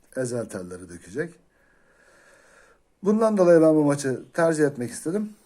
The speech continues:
Arkadaşlar dolayısıyla ben kıran kırana bir mücadele bekliyorum. Yani ikisi de bir puan alsalar aslında yok demezler.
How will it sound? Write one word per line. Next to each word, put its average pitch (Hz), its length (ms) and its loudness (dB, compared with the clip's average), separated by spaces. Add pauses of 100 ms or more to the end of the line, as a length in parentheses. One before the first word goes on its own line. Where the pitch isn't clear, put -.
(140)
Arkadaşlar 165 480 -2
dolayısıyla 156 600 4
ben 160 80 -4
kıran 165 340 2
kırana 139 320 -6
bir 143 160 -6 (300)
mücadele 117 520 -6
bekliyorum. 113 500 -10
Yani 120 160 -8
ikisi 143 400 -12
de 139 200 -8 (200)
bir 131 320 -4
puan 120 220 -4
alsalar 120 400 -8
aslında 123 300 -10
yok 123 240 -6 (120)
demezler. 123 520 -8